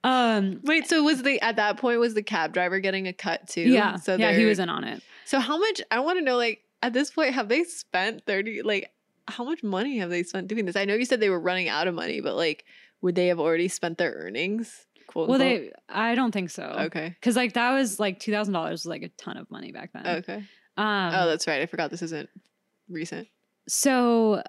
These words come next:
Speaker 1: uh, they, they were like, "Oh my God, we totally got him. He got ran over by a cab four times. Like,
Speaker 2: <laughs>
Speaker 1: he's
Speaker 2: I
Speaker 1: dead."
Speaker 2: know.
Speaker 1: And so, um,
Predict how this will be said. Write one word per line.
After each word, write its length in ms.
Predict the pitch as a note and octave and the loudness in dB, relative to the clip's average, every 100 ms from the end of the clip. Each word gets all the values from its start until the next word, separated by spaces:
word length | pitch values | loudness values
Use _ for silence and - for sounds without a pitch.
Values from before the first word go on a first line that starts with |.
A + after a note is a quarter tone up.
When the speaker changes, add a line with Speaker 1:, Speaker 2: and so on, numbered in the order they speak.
| - - | -14 -4
Speaker 1:
uh, 640 | G#3+ A3 G#3 G3 F#3+ F3+ - _ _ _ _ _ _ _ _ - D3+ | -2 0 0 0 0 -2 -6 _ _ _ _ _ _ _ _ -20 -16
they, 380 | F#3+ A#3+ A#3+ A#2+ | -4 2 2 2
they 280 | F3 G3 A#3 | -2 2 2
were 540 | G#3+ - - - G3+ A3 | 2 -2 -16 -6 0 0
like, 200 | G3 - | 0 0
"Oh 100 | A#3+ | 2
my 160 | A3+ G3+ | 4 2
God, 200 | F3+ D#3+ | 0 0
we 100 | F#3 | -2
totally 640 | - - - G3+ F#3 E3+ | -4 -8 0 2 2 0
got 220 | D#3 - | -2 -4
him. 140 | F3 F3 | -2 0
He 80 | F#3 | 2
got 200 | G#3 F#3 | 2 2
ran 200 | F#3 F#3 | 0 2
over 220 | F3+ F3 | 0 -2
by 260 | E3+ E3+ E3+ | -2 0 0
a 120 | E3+ | -2
cab 400 | F3 - E3 D#3+ | -6 -4 -2 -4
four 420 | D#3+ - F3+ D#3+ F3 | -10 -10 -6 -6 -6
times. 540 | F3 - C#3 F#3 - | -8 -8 -6 -6 -6
Like, 200 | - - - - | -6 -6 -8 -10
Speaker 2:
<laughs> 180 | - - | -16 -16
Speaker 1:
he's 420 | - G#3+ G3+ E3+ | -6 -2 0 -2
Speaker 2:
I 80 | - - | -10 -8
Speaker 1:
dead." 380 | - C#3+ - - | -6 -6 -6 -6
Speaker 2:
know. 60 | - - - - - - | -8 -10 -18 -18 -20 -4
Speaker 1:
And 180 | A#3 A3+ | 0 2
so, 560 | B3 A3+ A3 G#3 G3+ - - | 2 2 2 2 2 0 -4
um, 600 | G3+ G3 F#3 E3+ E3 | -2 0 0 -2 -6